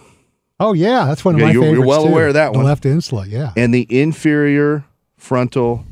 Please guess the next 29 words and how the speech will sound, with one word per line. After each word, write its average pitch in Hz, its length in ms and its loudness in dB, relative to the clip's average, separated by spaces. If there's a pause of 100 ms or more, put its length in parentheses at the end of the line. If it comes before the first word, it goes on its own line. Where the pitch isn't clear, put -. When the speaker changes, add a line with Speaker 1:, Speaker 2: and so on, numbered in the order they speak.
Speaker 2:
gyrus. 92 720 -4 (1300)
Speaker 1:
Yeah. 165 120 -10
Speaker 2:
These 190 220 2
studies 123 380 -2
say 113 340 0
those 120 300 0
two 139 180 0
areas 123 320 0
of 113 60 -6
the 110 80 -2
brain 98 420 0 (140)
are 95 140 0
tied 131 500 -2
to 120 100 -4
processing 123 760 -2
complex 101 520 -4
information, 101 800 -4 (380)
and 101 140 0
they 107 100 2
found 139 520 0
that 101 240 -2 (340)
in 120 160 2
the 110 100 0
surveys 139 640 0
that 117 140 -2
they 113 120 0
gave 131 320 0
these 110 420 -4
volunteers, 113 640 -2